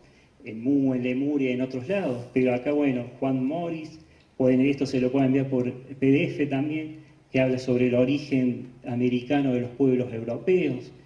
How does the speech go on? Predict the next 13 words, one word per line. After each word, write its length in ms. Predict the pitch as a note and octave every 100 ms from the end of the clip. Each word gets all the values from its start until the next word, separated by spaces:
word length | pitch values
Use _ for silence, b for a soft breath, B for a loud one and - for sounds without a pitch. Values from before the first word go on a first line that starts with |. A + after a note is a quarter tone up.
| B B B -
y 340 | B2 A#2+ A#2+
esta 220 | C#3 C#3 C3
persona 540 | B2+ - E3 F#3 D3+
habla 200 | C#3 C#3
sobre 300 | - B2+ G3+
esto, 180 | - C#3+
esto 220 | C#3+ C3+
en 100 | B2
la 100 | A#2+
Cueva 220 | C3 B2+
de 100 | A#2
los 160 | B2 -
Tazos. 520 | G#3 F#3+ B2+ A#2+